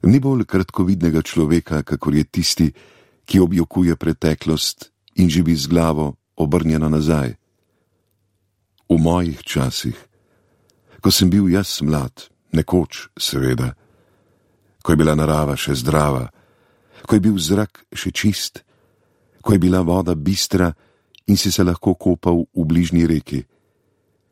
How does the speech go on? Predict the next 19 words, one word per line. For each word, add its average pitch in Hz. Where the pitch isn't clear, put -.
ko 113
si 104
vedel, 98
kaj 90
ješ, 82
ko 92
si 95
lahko 87
jedel 85
sadje, 82
ne 117
da 117
bi 107
ga 98
prej 107
opral 87
in 78
olupil, 76
ko... 73